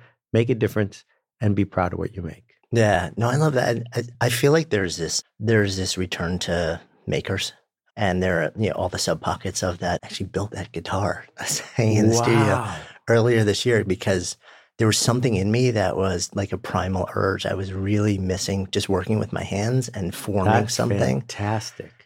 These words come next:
Speaker 2: And,
Speaker 1: We're gonna have
Speaker 2: um,
Speaker 1: to start calling you Lex 'cause you're,
Speaker 2: <laughs>
Speaker 1: 'cause you're a luthier.
Speaker 2: I don't know about that.
Speaker 1: That was
Speaker 2: Um,
Speaker 1: a Superman joke.
Speaker 2: I wonder if part of the sort of like the idea of, of getting back to,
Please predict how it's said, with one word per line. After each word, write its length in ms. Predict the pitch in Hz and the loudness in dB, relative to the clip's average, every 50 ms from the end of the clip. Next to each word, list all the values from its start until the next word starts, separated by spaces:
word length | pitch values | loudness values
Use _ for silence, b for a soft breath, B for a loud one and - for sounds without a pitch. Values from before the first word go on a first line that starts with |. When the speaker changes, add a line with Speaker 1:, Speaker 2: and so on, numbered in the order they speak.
| _ _ | _ _
Speaker 2:
And, 100 | 120 117 | 2 4
Speaker 1:
We're 40 | 113 110 | 6 6
gonna 100 | 107 107 | 6 6
have 80 | 104 101 | 4 4
Speaker 2:
um, 40 | 98 | 2
Speaker 1:
to 60 | 95 113 | 0 -2
start 240 | 120 - 113 104 - | -2 -2 -2 -2 -2
calling 240 | - 110 104 101 | -2 -2 -2 -2
you 160 | 98 95 95 92 | -2 -4 -4 -2
Lex 380 | 98 110 127 135 - - - - | -2 -2 -2 -2 -4 -10 -18 -4
'cause 240 | - 147 131 101 98 | 0 2 2 4 4
you're, 120 | 104 - - - - - | 2 2 0 -2 -8 -10
Speaker 2:
<laughs> 120 | - - - 151 - | -8 -2 -2 0 0
Speaker 1:
'cause 200 | - 107 95 107 | 2 0 2 2
you're 120 | 110 110 | 2 2
a 60 | 104 101 | 2 2
luthier. 560 | 101 113 143 - - - 92 85 90 95 - _ _ _ | 0 0 -2 -4 -6 -8 -8 -8 -10 -16 -20 _ _ _
Speaker 2:
I 460 | - - - - - - - - 156 - - - 120 | -8 -6 -6 -6 -6 -6 -6 -8 -8 -6 0 2 2
don't 140 | 117 120 123 | 4 4 4
know 80 | 113 | 2
about 240 | 104 95 98 95 - | 2 2 0 0 0
that. 280 | 95 92 92 90 - - | 0 0 2 2 2 4
Speaker 1:
That 120 | 104 104 | 4 4
was 160 | 107 101 98 | 4 4 4
Speaker 2:
Um, 60 | 104 | 2
Speaker 1:
a 20 | 98 | 0
Superman 600 | - - - 110 - - 90 87 85 87 85 80 - | 0 -2 -2 -2 -2 -4 -6 -6 -8 -10 -10 -12 -14
joke. 140 | - 95 87 | -14 -10 -2
Speaker 2:
I 140 | 127 127 117 | 0 0 2
wonder 340 | 110 113 120 123 135 151 143 | 2 2 2 4 4 4 4
if 100 | 127 - | 2 0
part 240 | - - 113 104 104 | -4 -2 0 0 0
of 120 | 98 92 | 0 0
the 400 | 98 98 92 92 90 87 82 78 | 0 2 2 2 2 0 0 -2
sort 280 | - - - - 92 92 | -6 -8 -6 -4 -2 -2
of 60 | 90 | -2
like 160 | 90 87 - | -2 -4 -4
the 100 | - 90 | -4 -4
idea 340 | 90 87 87 90 85 - - | -4 -4 -4 -4 -4 -4 -4
of, 160 | - - - - - | -6 -8 -10 -6 -2
of 400 | 104 101 92 85 87 - - - | 0 0 0 0 -4 -8 -14 -6
getting 280 | - - 98 92 92 92 | -2 0 0 2 0 0
back 240 | 92 95 87 92 - - | 0 0 0 0 -2 -2
to, 460 | - 90 87 90 85 87 87 87 | -2 0 0 0 0 -2 -4 -8